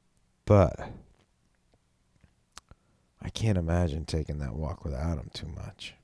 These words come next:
Jakey's been taking it. You know, one of the real beauties of that little fella is that he made everybody feel like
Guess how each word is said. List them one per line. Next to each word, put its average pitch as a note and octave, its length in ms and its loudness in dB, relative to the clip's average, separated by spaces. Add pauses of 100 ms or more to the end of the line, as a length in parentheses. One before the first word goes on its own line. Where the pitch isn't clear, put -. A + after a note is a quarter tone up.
(2500)
Jakey's A#2 400 8
been D#2 180 -2
taking D#2+ 360 0
it. B1+ 180 -6 (1700)
You C3 120 8
know, C#3+ 140 12
one C3+ 160 12
of B2 160 12
the A#2 120 10
real A2+ 200 10
beauties G#2 500 8
of F#2 120 6
that F2 260 6 (220)
little G2 240 4
fella F#2+ 400 6
is F2 80 4
that F#2 100 2
he G2 60 0
made F#2+ 240 6
everybody F2+ 480 6
feel F#2 280 4
like F2 480 2